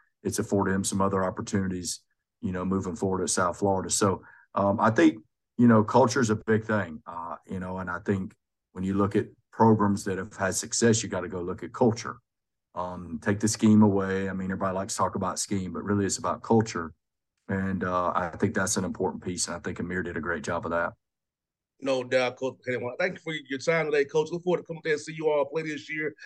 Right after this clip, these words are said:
Speaker 2: and come back. I'll come out, I'll watch practice, practices, and when fall camp starts, man, I'll get you, I'll get your number offline here so we can stay in contact. But I look forward to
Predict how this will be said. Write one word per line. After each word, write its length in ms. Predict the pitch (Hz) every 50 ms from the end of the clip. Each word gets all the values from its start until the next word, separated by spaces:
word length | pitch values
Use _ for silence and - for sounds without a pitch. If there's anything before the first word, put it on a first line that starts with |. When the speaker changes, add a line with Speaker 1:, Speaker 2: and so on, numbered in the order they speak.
| - - -
Speaker 2:
and 100 | 135 131
come 200 | - 165 147 131
back. 160 | 156 156 147 143
I'll 240 | 151 151 139 143 147
come 180 | - 156 160
out, 100 | 151 139
I'll 120 | 131 135 135
watch 200 | 147 147 147 - -
practice, 220 | - 156 151 -
practices, 360 | - 156 147 143 131 135 123 120
and 120 | 127 120
when 120 | 131 131 120 _
fall 160 | - 139 135 131
camp 220 | - 151 147 131
starts, 300 | - 147 139 135 131 135
man, 240 | 131 131 135 135 127 - - - - -
I'll 80 | 143
get 140 | 156 160 -
you, 60 | 165
I'll 60 | 151
get 200 | 151 160 147 -
your 80 | 131 160
number 140 | 151 139 143
offline 460 | 143 139 135 139 143 151 143 139 135
here 120 | 135 139 135
so 80 | 135 147
we 60 | 135
can 120 | 135 127
stay 440 | 120 - - _ _ _ - 156 147
in 40 | 139
contact. 460 | - 156 147 147 139 - - 135 127
But 80 | 127 127
I 20 |
look 160 | 147 160 -
forward 220 | - 156 160 151 135
to 80 | 120